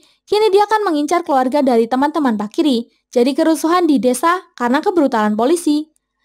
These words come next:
Banyak warga yang ditembak mati. Anak-anak yang ketakutan dan jeritan para ibu di mana-mana. Semuanya untuk mencari Pak Kiri ada di mana.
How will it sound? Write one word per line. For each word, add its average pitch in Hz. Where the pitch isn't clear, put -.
Banyak 262
warga 381
yang 392
ditembak 240
mati. 254
Anak-anak 220
yang 226
ketakutan 294
dan 302
jeritan 330
para 277
ibu 226
di 269
mana-mana. 220
Semuanya 240
untuk 330
mencari 320
Pak 269
Kiri 320
ada 208
di 202
mana. 294